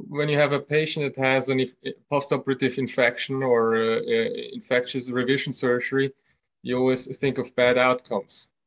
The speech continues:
but you also, uh, you also don't expect,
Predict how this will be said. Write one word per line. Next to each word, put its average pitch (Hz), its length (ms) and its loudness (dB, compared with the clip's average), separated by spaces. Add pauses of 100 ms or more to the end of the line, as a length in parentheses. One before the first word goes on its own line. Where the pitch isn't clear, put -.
(240)
but 123 140 4
you 135 100 4
also, 131 500 2 (640)
uh, - 60 -12 (480)
you 143 200 -4
also 143 360 2
don't 139 240 4
expect, - 680 0